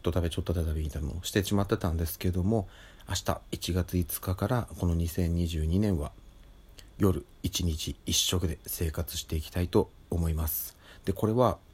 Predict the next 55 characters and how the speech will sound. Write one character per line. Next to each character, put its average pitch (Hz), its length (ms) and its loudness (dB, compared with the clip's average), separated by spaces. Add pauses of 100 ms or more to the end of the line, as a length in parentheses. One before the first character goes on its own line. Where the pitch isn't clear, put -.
(220)
え 87 100 2
ー 80 40 -2
と、 82 180 0
平 139 200 2
日 143 200 -2
は 131 80 4
も 113 100 2
ち 110 100 0
ろ 95 80 4
ん 76 40 0
で - 80 -6
す。 - 180 -8 (640)
プ - 80 4
ラ 110 100 4
ス、 110 280 2 (520)
土 92 120 4
日 95 260 4
祝 - 180 2
日、 85 340 0 (260)
お 87 100 2
休 90 200 0
み 90 60 2
の 90 80 4
日 80 60 0
で 82 80 0
す - 80 -6
ね。 76 180 -4 (220)
私 131 360 0
が 151 240 2
そ 101 140 2
の 90 180 6
一 - 220 -2
日 131 220 0
一 - 100 0
食 - 460 -2
生 135 240 4
活 - 300 -2
を 90 280 4 (320)
崩 120 260 2
す - 100 -4
可 - 100 -4
能 87 160 2
性 85 140 -4
が - 100 -2
高 104 300 -2
い 98 60 2
の 78 80 0
は 71 60 -2
そ - 160 -6
こ 98 120 2
な 95 120 4
ん 71 40 0
で 69 60 -4
す - 100 -8
よ。 - 100 -8